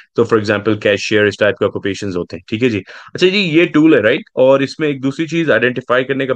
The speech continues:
बेस्ट तरीका ये है, जब आप नॉक कोड्स देखेंगे, राइट? तो सेकंड लेटर अगर वो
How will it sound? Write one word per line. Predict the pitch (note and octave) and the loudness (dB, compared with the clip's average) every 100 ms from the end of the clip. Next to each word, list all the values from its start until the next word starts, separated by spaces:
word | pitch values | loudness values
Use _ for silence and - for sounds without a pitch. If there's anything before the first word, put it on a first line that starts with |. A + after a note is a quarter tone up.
| G#2 | -2
बेस्ट | A2 - | -2 -2
तरीका | B2+ A#2 B2 | -8 -2 -2
ये | A2 | 0
है, | A2+ | -2
जब | A#2 | -2
आप | A2 | -2
नॉक | G#2 G#2+ - | -2 -4 -4
कोड्स | A2+ B2 A2+ | -2 -2 -2
देखेंगे, | G#2+ F#2 F#2+ F#2 | -6 -6 -8 -8
राइट? | G2+ - | -8 -8
तो | B2 | -10
सेकंड | - C3 D#3 | -4 -4 0
लेटर | D3 D3 D3+ | -2 0 0
अगर | C3+ | 0
वो | C3+ | 0